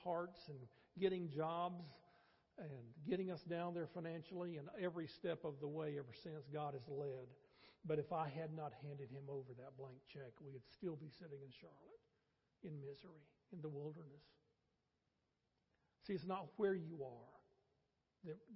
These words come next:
dictates what the wilderness is. It's the condition of your heart while you're there. Am I walking with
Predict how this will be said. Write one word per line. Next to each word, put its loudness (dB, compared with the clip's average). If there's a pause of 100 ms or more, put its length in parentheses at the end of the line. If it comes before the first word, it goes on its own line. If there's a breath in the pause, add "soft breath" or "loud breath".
(200)
dictates 2
what 0
the -4
wilderness 0
is. -6 (1080 soft breath)
It's -4
the -2
condition 4
of -2
your -4 (120)
heart 2
while -2
you're -6
there. -4 (2000 loud breath)
Am 0
I 6
walking 10
with 10